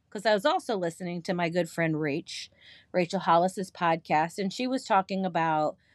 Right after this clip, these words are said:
creating a physical challenge for yourself. And I may do it in less than a year, but I'm gonna find a date. More to come on that. And I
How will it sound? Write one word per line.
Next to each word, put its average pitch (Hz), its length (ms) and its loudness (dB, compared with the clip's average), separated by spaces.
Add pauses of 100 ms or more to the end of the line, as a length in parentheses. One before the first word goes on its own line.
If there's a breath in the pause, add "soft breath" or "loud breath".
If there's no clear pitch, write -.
(400)
creating 202 420 2
a 190 40 0
physical 190 420 -4
challenge 185 480 -2
for 196 120 -4
yourself. 185 840 -2 (600)
And 196 460 -2
I 220 140 0
may 285 260 2
do 233 220 -4
it 233 200 0 (800)
in 208 200 2
less 185 300 4
than 247 200 -4
a 240 40 -8
year, 233 320 -4
but 190 680 -2 (440)
I'm 208 160 -4
gonna 208 200 -2
find 190 260 -4
a 180 60 -4
date. 156 320 -6 (260)
More 190 240 -2
to 180 80 -6
come 165 240 -6
on 160 140 -4
that. 139 260 -8 (1120 soft breath)
And 226 140 6
I 220 100 0